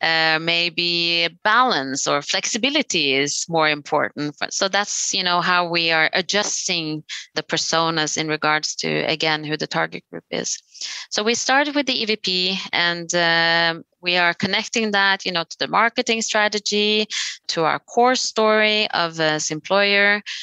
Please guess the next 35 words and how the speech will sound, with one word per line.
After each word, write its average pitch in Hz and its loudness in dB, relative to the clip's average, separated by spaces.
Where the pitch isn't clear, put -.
And 170 0
now 180 2
we 170 0
are 165 2
about 160 2
to 156 0
finalize, 165 0
like, 156 0
a 156 0
more 156 0
long-term 160 0
work 151 0
with 160 -6
employer 151 -2
strategy, 147 -4
looking 160 -4
into, 156 -2
so 165 -2
what 160 -2
kind 175 -2
of 170 -2
strategic - -4
partnerships - -2
will 156 0
be 151 -2
important 147 -4
for 151 -4
this 147 -4
employer 143 0
going 143 -2
forward 170 2
so 156 -2
that 147 -4
we 151 -6
can 151 -4